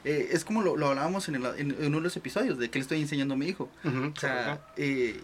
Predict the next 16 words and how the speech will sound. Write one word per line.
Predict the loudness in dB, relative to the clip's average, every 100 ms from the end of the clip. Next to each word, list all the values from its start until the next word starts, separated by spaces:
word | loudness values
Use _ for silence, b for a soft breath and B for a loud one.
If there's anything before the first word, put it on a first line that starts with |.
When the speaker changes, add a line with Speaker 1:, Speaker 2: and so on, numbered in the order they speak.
| 0
Speaker 1:
hab-, | 2 4
hablamos | 6 6 4 -2
un, | -2
un | -2
poco | 0 0 0
sobre, | -2 -2
sobre | -2 0 0
ese | 2
tema | 2 2 2
de, | 0
de | -2 2
cuál | 6 8
era | 10 8
la... | 6 2 -4 -10 -14
Eh, | -14 -14 -18 -14
eh, | -12 -10